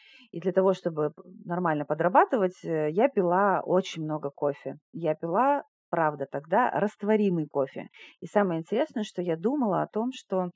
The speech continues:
ну, растворимый же не так страшно, там, наверное, меньше кофеина. И когда я пришла с, к врачу на первый прием и говорю: «Вот так и так, видимо, я беременна,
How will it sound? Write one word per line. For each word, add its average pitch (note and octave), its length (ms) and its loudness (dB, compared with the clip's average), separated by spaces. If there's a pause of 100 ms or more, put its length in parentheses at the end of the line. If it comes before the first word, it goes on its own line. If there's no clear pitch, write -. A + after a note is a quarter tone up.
(540)
ну, F#3 80 0
растворимый G#3+ 520 2
же F3 120 -4
не F3+ 120 -2
так D4 220 2
страшно, E3 560 4
там, F3 180 0
наверное, F3 420 2
меньше B3+ 420 2
кофеина. E3 680 -6 (380)
И F3 60 -14
когда G3+ 280 4
я F3+ 60 6
пришла E3+ 760 0
с, C#3+ 520 -8
к - 80 -12
врачу E3 400 -2
на D3 140 -4
первый D#3+ 340 0
прием A3+ 480 2 (480)
и F#3 140 -2
говорю: G3 480 4 (240)
«Вот F#3 140 -4
так G3+ 200 2
и G3+ 40 0
так, C#4+ 280 4 (300)
видимо, F3+ 340 0
я F3+ 120 8
беременна, D#4+ 600 6